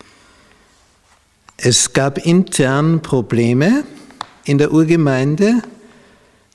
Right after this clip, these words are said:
denn die Juden sind ja recht wanderfreudig und kommen aber auch wieder zurück.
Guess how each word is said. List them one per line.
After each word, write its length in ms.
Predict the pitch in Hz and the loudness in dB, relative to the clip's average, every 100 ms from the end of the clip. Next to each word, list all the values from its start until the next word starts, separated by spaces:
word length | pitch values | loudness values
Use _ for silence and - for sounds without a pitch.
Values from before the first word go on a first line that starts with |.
| _ _ - | _ _ 0
denn 500 | 127 127 127 127 117 - - - _ _ _ _ _ _ _ _ _ _ _ _ - - _ - | 2 2 2 0 -2 -8 -20 -20 _ _ _ _ _ _ _ _ _ _ _ _ -20 -20 _ -6
die 140 | 127 117 | -2 2
Juden 300 | 170 180 170 | 2 2 2
sind 360 | - 151 143 | 2 2 2
ja 440 | 135 123 120 117 113 - - - _ _ - | 2 2 0 -2 -4 -10 -20 -20 _ _ -8
recht 240 | 104 - | -6 -4
wanderfreudig 920 | 113 220 233 196 208 247 302 - - - _ _ _ _ - _ _ | 0 0 0 0 0 0 -2 -6 -18 -20 _ _ _ _ -20 _ _
und 420 | - 131 117 - | -2 0 0 -4
kommen 300 | - 131 127 | -4 0 0
aber 240 | 120 117 107 | 0 0 -2
auch 160 | 104 | -2
wieder 260 | 131 117 110 | -2 -2 -2
zurück. 500 | - 113 127 262 - | -2 -2 0 -2 -4